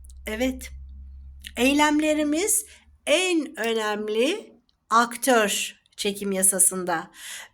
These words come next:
Biz bir şeyi seçiyorsak, bir şey istiyorsak, hayatımıza girmesini istediğiniz kişiler, olaylar, mekanlar,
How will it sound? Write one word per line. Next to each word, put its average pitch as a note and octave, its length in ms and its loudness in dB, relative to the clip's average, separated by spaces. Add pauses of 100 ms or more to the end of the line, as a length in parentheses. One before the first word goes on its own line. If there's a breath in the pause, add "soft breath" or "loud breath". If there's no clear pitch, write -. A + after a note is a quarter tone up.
Biz C4+ 420 6
bir B3+ 120 0
şeyi B3+ 300 2
seçiyorsak, A#3 880 0
bir A3 140 -4
şey A#3+ 280 -2
istiyorsak, G3+ 640 0
hayatımıza D4 840 2
girmesini C4 640 0
istediğiniz A3+ 640 -2
kişiler, G#3 760 -2 (460 loud breath)
olaylar, A#3 880 4 (260)
mekanlar, A#3+ 1000 2